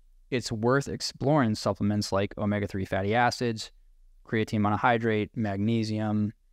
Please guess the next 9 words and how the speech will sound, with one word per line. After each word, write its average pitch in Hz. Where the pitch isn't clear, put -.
and 104
melatonin 104
as 113
part -
of 104
a 101
comprehensive 98
recovery 98
strategy. 113